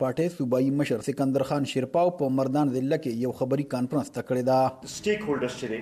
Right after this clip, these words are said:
Speaker 2: ا، هغې کې د فاټا خلک هم دي، هغې کې صوبه هم شامل ده، صوبایي حکومت هم شامل دی. دا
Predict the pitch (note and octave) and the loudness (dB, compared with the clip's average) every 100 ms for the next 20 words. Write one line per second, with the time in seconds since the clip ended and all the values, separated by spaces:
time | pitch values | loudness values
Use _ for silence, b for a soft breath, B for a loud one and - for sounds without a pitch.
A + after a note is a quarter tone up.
0 | A2 - A#2+ B2 - C3+ C#3+ F#3+ F#3+ F3+ | -8 -4 0 0 -2 -4 -2 -2 0 2
1 | F3+ F3 - C3 C#3+ C#3+ C#3 D#3+ D#3+ F3 | 2 2 -2 -4 -2 0 0 0 0 0
2 | F#3 F3 E3+ - C#3+ - E3+ E3 D#3+ E3 | -2 -4 -8 0 2 2 0 2 2 -2
3 | - C3 D3 D#3+ F3+ F#3+ - F#3 E3+ E3+ | -6 -2 0 2 0 -2 -4 -2 0 0
4 | F3 F3 C3 C3+ C3 B2 C3+ D#3+ F#3 - | 0 0 2 2 2 -2 -2 0 -2 -2
5 | E3+ E3+ D#3+ D3+ D3+ - D#3 | -2 0 0 -2 -2 -4 -2